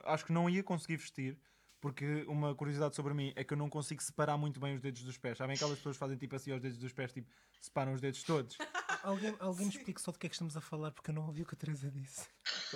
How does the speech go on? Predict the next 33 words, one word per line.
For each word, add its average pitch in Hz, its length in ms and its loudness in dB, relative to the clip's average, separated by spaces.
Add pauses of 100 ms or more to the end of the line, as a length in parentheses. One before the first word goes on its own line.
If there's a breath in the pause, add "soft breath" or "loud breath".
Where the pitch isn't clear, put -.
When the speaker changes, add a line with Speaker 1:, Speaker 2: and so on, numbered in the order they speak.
(200)
Speaker 1:
Eh, 131 360 2
se 135 560 0
tens 139 220 0
meias 143 340 0
com, 131 680 -2
já 135 200 -2
experimentaste 135 440 -2
meias 135 220 6
com 139 160 -2
dedinhos? 123 460 -4 (360)
Speaker 2:
Ah, 185 120 0
com 220 200 2
dedinhos. 170 840 0 (500 soft breath)
Eh, 143 300 2
eu 151 80 2
nunca 156 160 2
experimentei, 143 360 0 (220)
experimentei 147 340 0
tal 135 160 2
coisa. 131 460 -4 (720 soft breath)
Ah, 135 560 -2 (460)
n-, 160 180 0 (220)
confesso 160 440 2
que - 80 -16
também 160 220 4
não 165 160 4
tenho 160 220 0
como 165 160 4
dizer. 151 360 4 (380)
Speaker 3:
<laughs> 427 500 -2
Mas 349 140 0
é 311 80 6
giro. 262 580 0